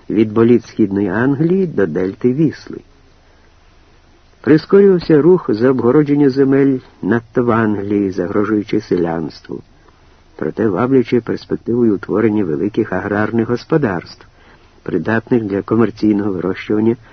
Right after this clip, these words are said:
сільськогосподарських культур. Організоване тваринництво, селекція рослин, підживлення ґрунту, сівозміна, дренаж,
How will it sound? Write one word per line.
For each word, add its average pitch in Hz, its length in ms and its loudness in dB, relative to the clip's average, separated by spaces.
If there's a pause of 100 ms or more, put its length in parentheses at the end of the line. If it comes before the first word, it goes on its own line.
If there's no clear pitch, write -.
(120)
сільськогосподарських 98 1040 -4
культур. - 580 -8 (960)
Організоване 123 680 4
тваринництво, 113 960 0
селекція 95 580 -2
рослин, 110 600 0 (500)
підживлення 127 500 4
ґрунту, 123 760 2
сівозміна, 120 800 2
дренаж, 117 800 0